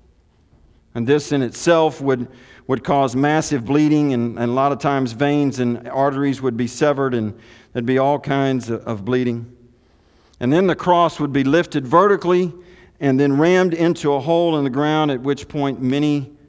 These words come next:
many bones would be dislocated.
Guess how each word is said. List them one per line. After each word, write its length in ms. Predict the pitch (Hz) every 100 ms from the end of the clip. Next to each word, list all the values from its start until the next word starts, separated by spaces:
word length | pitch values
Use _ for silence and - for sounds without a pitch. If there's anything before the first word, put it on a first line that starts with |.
| _ 139
many 220 | 139 131
bones 560 | 131 139 139 139 127
would 200 | 117 113
be 120 | 113 107
dislocated. 880 | 113 117 123 131 127 123 120 117